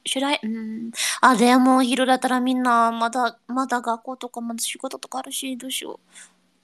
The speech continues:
あ、sorry, I, I, I really want to stream, like, about afternoon-ish for this Monster Hunter, but I'm afraid you guys would be at school or at work, so I don't know. Tapi pengen, pengen,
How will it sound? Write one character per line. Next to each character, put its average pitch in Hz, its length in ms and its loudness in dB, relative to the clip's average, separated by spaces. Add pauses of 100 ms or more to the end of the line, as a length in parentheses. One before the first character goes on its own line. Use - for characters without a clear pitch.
(100)
あ、 254 40 2
sorry, 339 260 4
I, - 0 -
I, 302 300 2
I 330 260 -2
really 403 260 -4
want 403 120 -6
to 330 80 -14
stream, 285 360 -8
like, 226 240 -4
about 208 360 -6
afternoon-ish 262 960 -6
for 226 200 -2
this 226 160 -10
Monster 220 220 -12
Hunter, 220 340 -14
but 226 120 -16
I'm 208 160 -18
afraid 202 340 -12
you 202 120 -10
guys 196 440 -6 (320)
would 190 140 -2
be 202 100 0
at 190 160 6
school - 280 -2
or 185 200 -4 (240)
at 175 320 0 (300)
work, 190 420 -6
so - 120 -8
I 220 60 -10
don't - 160 -14
know. 208 220 -14 (560)
Tapi 415 160 6
pengen, 403 240 4
pengen, 320 220 0